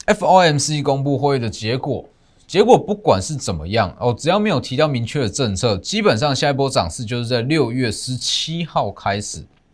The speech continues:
哦，开始起涨。好，昨天还有特别讲过，明天是关键，台积电预计可以秒填息。哦，今天确实就是秒填息，拼盘一下随便买，你就是赚五千元，这是公开送给各位。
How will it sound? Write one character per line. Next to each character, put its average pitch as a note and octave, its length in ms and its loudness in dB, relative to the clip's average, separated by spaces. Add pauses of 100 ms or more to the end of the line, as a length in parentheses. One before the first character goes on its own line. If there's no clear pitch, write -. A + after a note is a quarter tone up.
(160)
哦， E2+ 140 -8
开 C3 160 -6
始 B2 140 -12
起 F2 220 -12
涨。 - 200 -10 (760)
好， - 200 -6 (720)
昨 G3+ 160 0
天 B3 100 6
还 A#3+ 80 8
有 F#3 100 8
特 F#3+ 120 2
别 D#3+ 120 0
讲 A2 260 2
过， A#2+ 260 0 (680)
明 G#3+ 180 0
天 C4 160 6
是 A#3+ 120 0
关 F3+ 280 4
键， E3+ 360 0 (320)
台 C3+ 180 0
积 D#3+ 160 -6
电 D#3+ 240 -2
预 F3 180 -2
计 B2 240 -8
可 G#2+ 180 -6
以 G#2+ 60 -2
秒 G2 240 -2
填 F2 320 -10
息。 - 320 -10 (140)
哦， A2+ 120 -4
今 F#3 180 -4
天 A3 360 0
确 G3 260 -4
实 - 160 -8
就 C3+ 120 -10
是 C#3+ 100 -8
秒 G2+ 220 -4
填 F#2 240 -8
息， D2 260 -10 (300)
拼 A3+ 180 -2
盘 G#3 160 4
一 - 20 0
下 D#3+ 140 4
随 C3+ 160 -2
便 C#3+ 140 4
买， A2+ 160 2
你 F2 120 -6
就 B2+ 120 -8
是 C3 60 -6
赚 C3 180 -4
五 F2 120 -8
千 G#2+ 240 -6
元， E2 280 -6
这 C3+ 120 -12
是 B2 80 -6
公 A#2 160 -4
开 A#2+ 140 0
送 A#2 160 -2
给 E2+ 60 -4
各 G2+ 240 -2
位。 G#2+ 220 0